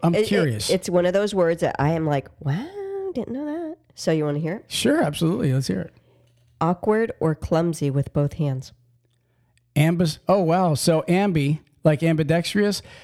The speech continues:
Speaker 1: and sinister meaning bad. So he's, he's bad with both hands.
Speaker 2: <laughs>
Speaker 1: That's what it sounds like it means,
Speaker 2: Yep.
Speaker 1: right? Ambisinister.
Speaker 2: Yep. Jesse couldn't play basketball because he was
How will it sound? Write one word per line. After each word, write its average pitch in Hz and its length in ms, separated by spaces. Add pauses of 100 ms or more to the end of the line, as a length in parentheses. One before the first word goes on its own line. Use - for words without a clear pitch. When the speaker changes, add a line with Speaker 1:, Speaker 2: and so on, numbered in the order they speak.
(160)
Speaker 1:
and 151 200
sinister 196 560
meaning 160 360
bad. 147 440 (140)
So 165 240
he's, 156 420
he's 156 300
bad 170 600
with 143 200
both 165 240
hands. 123 420 (400)
Speaker 2:
<laughs> 294 400
Speaker 1:
That's 269 180
what 320 100
it 185 100
sounds 285 260
like 175 120
it 151 100
means, 233 140
Speaker 2:
Yep. 165 140
Speaker 1:
right? 165 180
Ambisinister. 185 840 (460)
Speaker 2:
Yep. 175 440
Jesse 202 320
couldn't 208 320
play 190 240
basketball 180 540
because 156 360
he 170 160
was 151 360